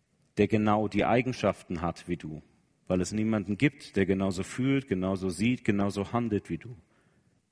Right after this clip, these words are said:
Und deswegen ist jeder von uns wichtig. Und deswegen ist jedes Pfund, was du hast,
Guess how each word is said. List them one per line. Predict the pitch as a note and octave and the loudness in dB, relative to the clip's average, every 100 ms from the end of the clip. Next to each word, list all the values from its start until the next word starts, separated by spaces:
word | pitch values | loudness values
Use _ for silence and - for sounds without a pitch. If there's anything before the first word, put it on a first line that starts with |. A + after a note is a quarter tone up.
| _ | _
Und | G2 G2 | -4 -2
deswegen | G2+ A2+ A2+ | 0 0 2
ist | A2 - | 0 0
jeder | F2 A2 A#2 A2 G2+ - _ _ _ _ _ _ | 4 4 4 2 -2 -10 _ _ _ _ _ _
von | - G#2+ | -4 -2
uns | G2+ G2 | 0 4
wichtig. | A#2+ - - | 4 2 -2
Und | F2+ | 2
deswegen | G2 G2 A2+ B2 A2+ | 0 6 4 6 6
ist | G2 - - - | 4 4 -10 -6
jedes | F#2 B2+ C3+ - | 4 4 4 -2
Pfund, | - D#3+ D#3+ - | -2 0 0 0
was | G#2+ - | 0 0
du | G#2+ | 0
hast, | A2+ C3 - - - | 2 0 -2 -16 -20